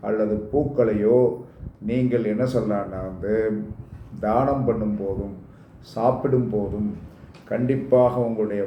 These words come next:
வாழ்க்கையில் வந்து என்ன சொல்லலாம்னா வந்து, பணம் சார்ந்த விஷயத்தில் இருக்கின்ற பிரச்சனை கண்டிப்பாக தீர்ந்து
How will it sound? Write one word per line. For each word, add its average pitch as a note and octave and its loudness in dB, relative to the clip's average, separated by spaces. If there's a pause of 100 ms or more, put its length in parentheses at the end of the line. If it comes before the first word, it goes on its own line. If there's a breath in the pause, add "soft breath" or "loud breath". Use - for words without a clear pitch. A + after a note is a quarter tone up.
வாழ்க்கையில் A#2 0
வந்து G#2 0
என்ன G#2+ -2
சொல்லலாம்னா F#2+ -6 (120)
வந்து, F#2+ -6 (480 loud breath)
பணம் B2+ 0
சார்ந்த A#2 2
விஷயத்தில் A2 -2
இருக்கின்ற G#2 -4 (200)
பிரச்சனை A2+ 0 (460 loud breath)
கண்டிப்பாக A2+ 2 (140)
தீர்ந்து B2 2